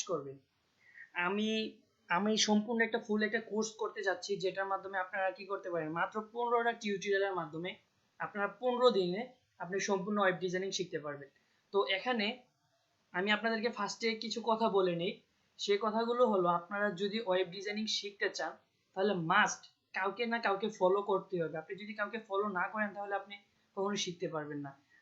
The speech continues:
আর আমি ফুল একটা কোর্স আপনাদেরকে দিচ্ছি, সেটা হচ্ছে আমি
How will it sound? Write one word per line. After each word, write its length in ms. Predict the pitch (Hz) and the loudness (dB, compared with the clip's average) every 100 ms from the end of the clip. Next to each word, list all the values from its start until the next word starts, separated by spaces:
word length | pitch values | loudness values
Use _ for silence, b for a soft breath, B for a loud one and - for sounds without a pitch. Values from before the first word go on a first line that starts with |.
| 175 | 2
আর 60 | 190 | 4
আমি 200 | 196 226 247 302 - _ _ - | 4 2 -2 -6 -16 _ _ -4
ফুল 220 | 233 247 233 | -2 4 2
একটা 220 | - 233 220 226 | 2 0 0 2
কোর্স 220 | 208 208 196 | 2 2 -2
আপনাদেরকে 380 | 208 196 190 208 | 0 0 2 0
দিচ্ছি, 260 | 165 - 190 196 | -2 -4 0 0
সেটা 220 | - 202 202 | 0 0 0
হচ্ছে 160 | 196 202 | -2 -4
আমি 100 | 202 | -4